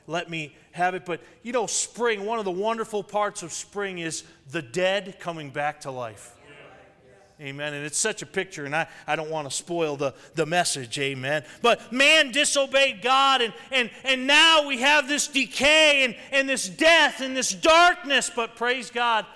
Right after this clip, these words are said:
the whole world was lost in the darkness of sin.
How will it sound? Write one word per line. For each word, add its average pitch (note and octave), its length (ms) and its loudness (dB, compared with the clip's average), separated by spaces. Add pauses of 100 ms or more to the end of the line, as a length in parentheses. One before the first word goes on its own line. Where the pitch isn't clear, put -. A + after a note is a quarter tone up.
(220)
the G3+ 180 0
whole C4 540 -4
world C4 280 -2
was A#3+ 220 -10
lost G#3+ 440 -4
in F#3 100 -8
the E3+ 100 -8
darkness F#3+ 580 -4
of F#3+ 100 -14
sin. C#3+ 440 -8